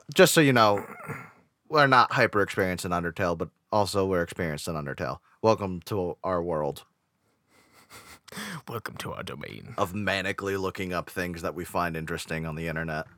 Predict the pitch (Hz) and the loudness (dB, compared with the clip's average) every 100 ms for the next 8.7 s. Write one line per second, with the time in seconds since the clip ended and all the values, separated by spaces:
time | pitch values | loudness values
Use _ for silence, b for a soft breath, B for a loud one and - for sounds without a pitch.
0 | _ 101 67 57 - _ _ - 120 180 | _ -8 -6 -8 -12 _ _ 0 2 2
1 | 285 107 87 69 - _ _ _ _ - | 0 -2 -4 -4 -8 _ _ _ _ -2
2 | 113 - 156 165 - _ _ _ _ _ | -2 2 2 2 -2 _ _ _ _ _
3 | _ _ _ - 120 107 - 50 - _ | _ _ _ 2 2 2 -4 -6 -8 _
4 | _ _ _ _ _ _ _ _ _ _ | _ _ _ _ _ _ _ _ _ _
5 | _ _ _ - 113 120 - _ _ - | _ _ _ -2 2 2 -2 _ _ 4
6 | 160 - - - - _ - 120 87 - | 6 4 -2 -4 -8 _ -2 0 0 0
7 | 170 143 - 80 - - _ _ _ - | 2 2 2 -2 -2 -12 _ _ _ -10
8 | - - - 139 101 - - | -8 -6 -2 0 0 -4 -14